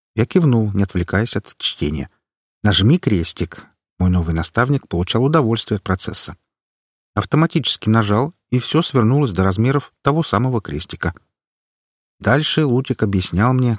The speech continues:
как пользоваться меню, показал форум и, самое интересное, статы. Вот где я задержусь надолго. «Все, спасибо, дальше я разберусь». Поблагодарив,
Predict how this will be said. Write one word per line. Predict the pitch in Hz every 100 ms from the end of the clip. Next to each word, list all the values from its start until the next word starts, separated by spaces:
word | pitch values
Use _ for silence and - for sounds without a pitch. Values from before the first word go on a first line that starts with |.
| -
как | 113 -
пользоваться | 104 120 113 113 -
меню, | 107 101 95 101 101 - _ _
показал | - 92 127
форум | 135 - 117 120 113 107 _ _
и, | 95 -
самое | 120 135
интересное, | 110 78 120 - 147 - _ _ _ -
статы. | - - 78 - - _ _ _ _ _ -
Вот | 78 151 -
где | 120
я | 107 120
задержусь | - 85 73 73 -
надолго. | 69 65 - - - _ _ _ _ _ _ _ _ _
«Все, | - - 131
спасибо, | - 127 - 92 69 -
дальше | 123 120 -
я | 95
разберусь». | 90 90 76 - - _
Поблагодарив, | 110 98 95 92 107 170 -